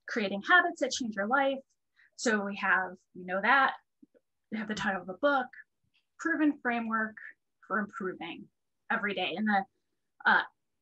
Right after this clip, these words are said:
dash draws the eye too, which is part of the whole thing. So, um, the everyday jumps out at you.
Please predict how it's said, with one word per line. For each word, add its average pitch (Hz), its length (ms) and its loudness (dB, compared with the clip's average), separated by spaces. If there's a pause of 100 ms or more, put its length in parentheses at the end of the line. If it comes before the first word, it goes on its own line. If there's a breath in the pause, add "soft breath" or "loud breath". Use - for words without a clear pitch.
(160)
dash 254 540 4 (600)
draws 202 340 4
the - 160 2
eye 214 360 4 (300)
too, 285 300 -4
which 320 140 -6
is 294 160 -8 (160)
part 226 240 2
of 285 200 -2 (300)
the 247 60 0
whole 269 160 0
thing. 311 240 2 (400)
So, 220 600 2
um, - 480 4 (560)
the 214 200 0
everyday 220 440 0
jumps 196 260 -4
out 160 160 2
at - 80 -10
you. - 100 -18